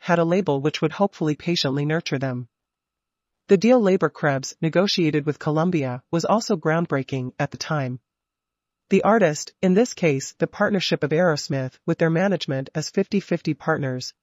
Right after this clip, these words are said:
would regain control of their masters after a period of twenty years. It was an arrangement, if not unheard of, then highly uncommon at a time when labels generally owned their artists and controlled much of their creative output even after their contractual period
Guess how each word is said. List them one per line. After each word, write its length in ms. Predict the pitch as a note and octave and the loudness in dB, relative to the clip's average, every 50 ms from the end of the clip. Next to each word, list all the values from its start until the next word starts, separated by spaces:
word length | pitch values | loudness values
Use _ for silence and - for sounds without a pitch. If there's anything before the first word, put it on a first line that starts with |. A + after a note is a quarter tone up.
| _ _ | _ _
would 160 | F3 F3 - | 0 0 2
regain 360 | E3+ F3+ D3+ - F3+ G3+ G#3+ G#3 | 2 0 2 2 2 2 2 0
control 460 | - F#3+ E3+ - - - F3 F3+ F3 | 0 -2 -2 -2 2 2 4 4 4
of 80 | D#3 | 2
their 160 | - D3+ C#3+ C#3 | 0 -2 -2 0
masters 580 | D3 D3 D#3 D#3 - - D3 C3 B2+ B2 - - _ | 0 -2 -2 -4 -4 -4 -4 -4 -4 -4 -6 -6 _
after 300 | - E3 E3 - - D3+ | -2 -2 -2 -2 -2 -2
a 60 | C#3+ | -2
period 420 | - - - G3 F3+ D#3+ C#3 C3+ C3 | -2 -2 -2 -2 0 2 0 0 0
of 140 | C3 - - | -2 -6 -4
twenty 260 | - D3+ D3 C#3 C#3+ | -4 -4 -2 -2 -2
years. 500 | C#3 D#3 D#3 C#3+ B2+ B2 A#2 - - - - _ _ _ _ _ _ _ _ _ _ _ _ _ _ _ _ | -2 -2 -2 -2 -4 -6 -8 -10 -12 -14 -16 _ _ _ _ _ _ _ _ _ _ _ _ _ _ _ _
It 80 | - A3+ | 4 4
was 160 | A#3+ C#4 B3+ | 6 6 4
an 100 | A#3+ G#3 | 4 4
arrangement, 640 | F3+ E3+ F3 F#3 G3 F#3+ - D#3 C3+ B2+ B2+ - - _ | 4 4 2 2 2 0 -2 -4 -6 -6 -8 -10 -8 _
if 140 | - F#3 - | -2 0 2
not 220 | G3 F#3+ G#3+ A#3+ | 4 2 4 4
unheard 320 | A3+ F#3 F3+ E3 F#3 F3 E3 | 4 2 2 2 0 2 2
of, 260 | C#3+ C#3 C#3 - _ _ _ | 2 0 -2 -6 _ _ _
then 140 | F3 E3+ F3 | 2 2 2
highly 380 | E3 - G#3 A3+ A#3+ A3+ G3 | 2 2 2 2 4 2 2
uncommon 520 | E3+ D#3+ E3 D#3+ - - F3 F3 E3 D3 C#3 | 2 2 0 -2 -2 0 0 0 2 0 0
at 140 | C#3 C#3+ D3 | -2 -2 -4
a 60 | C#3 | -6
time 440 | - - F#3+ F3 D3 C3+ B2+ C3 C#3 - | -6 -6 -4 -4 -2 -4 -4 -6 -6 -4
when 160 | D#3+ D#3+ D#3+ | -2 0 2
labels 380 | D#3+ E3+ G3 F3+ F3 D#3 - - | 2 2 2 2 0 -2 -2 0
generally 480 | - E3+ F#3+ G#3+ G#3 F#3 E3+ D#3+ D3 | 0 0 2 4 2 2 2 2 0
owned 180 | - E3 E3+ - | 0 -2 0 0
their 180 | D#3 D3 - | 0 0 0
artists 560 | - D#3+ D#3+ D#3 C#3 B2+ C3 - - - - - _ | 0 0 0 0 -2 -4 -4 -8 -12 -14 -18 -6 _
and 140 | E3+ E3+ - | -2 -2 0
controlled 400 | - F3 F3 - G#3 G#3 G#3 F#3 | -2 -4 -2 0 0 0 0 2
much 260 | E3+ D#3+ F3 - - | 0 0 0 -2 -2
of 60 | D#3+ | -2
their 120 | D#3+ D3 | -2 -4
creative 460 | C#3+ - - E3 E3 F3 G3+ G3 F3 E3 | -4 -2 -4 -2 0 0 0 0 0 2
output 400 | D#3 D#3 - - - D3 C3 - | 0 0 0 -2 -4 -4 -4 -2
even 240 | - G3 G3 G3 E3+ | -4 -2 0 0 0
after 280 | E3 E3 E3 - D#3 | 0 -2 -2 -2 -2
their 160 | C3+ D3 C#3 - | -2 -2 -4 -4
contractual 600 | - D#3+ D3 - - E3 E3+ - - D#3+ C#3+ C#3 | -4 -6 -6 -2 -2 -2 -2 -2 -2 -4 -4 -4
period 460 | - - F#3 E3+ D#3 C#3 C3+ C3 | -4 -6 -4 -2 -2 -2 -4 -4